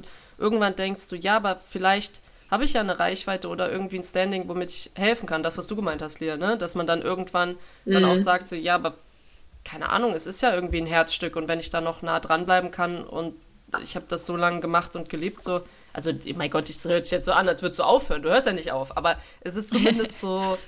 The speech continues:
Speaker 2: <laughs>
Speaker 1: dann verstehe ich
Speaker 2: Ja.
Speaker 1: das auch. Ähm, und ich glaub, ich
Speaker 2: Ja.
Speaker 1: würde dich jetzt auch so einschätzen, dass du eigentlich auch neben dem Fußball, also es gibt ja immer die Foundation von Arsenal, ne, die sowieso Sachen macht, wo ihr eingebunden werdet, ähm, die m-,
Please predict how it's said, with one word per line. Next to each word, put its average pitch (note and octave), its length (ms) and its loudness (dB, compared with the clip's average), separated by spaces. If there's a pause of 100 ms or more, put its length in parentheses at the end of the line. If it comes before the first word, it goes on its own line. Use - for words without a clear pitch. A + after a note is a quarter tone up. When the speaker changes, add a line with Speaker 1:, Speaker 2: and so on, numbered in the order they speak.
(200)
Speaker 2:
<laughs> - 320 -20
Speaker 1:
dann F3+ 160 0
verstehe G#3 320 0
ich G3+ 60 6
Speaker 2:
Ja. F#3+ 80 10
Speaker 1:
das - 200 2
auch. C#3+ 200 -8 (520)
Ähm, E3 480 -2 (280)
und E3 160 -2
ich - 100 -12
glaub, F3 220 4
ich F#3 80 0
Speaker 2:
Ja. F#3 80 8
Speaker 1:
würde F3 140 4
dich F#3 100 -6
jetzt F#3+ 240 -4
auch F3 380 -2
so F#3 160 -2
einschätzen, F#3 580 -2
dass E3+ 220 -2
du F3 120 -4
eigentlich F3 520 -2
auch E3 220 -2
neben F3+ 320 -2
dem E3+ 140 -2
Fußball, F3+ 480 8
also D#3 300 -2 (200)
es - 140 -6
gibt - 140 -2
ja E3 60 4
immer D#3+ 160 0
die D3+ 80 -6
Foundation F#3 520 0
von - 180 2
Arsenal, E3+ 420 2
ne, E3+ 260 0 (120)
die D#3+ 200 0
sowieso D3+ 460 0
Sachen G3 320 -2
macht, F#3 280 0
wo E3+ 80 0
ihr E3 180 0
eingebunden E3 580 0
werdet, D#3+ 360 0 (360)
ähm, D#3 340 0
die D#3+ 100 -2
m-, D#3 200 -4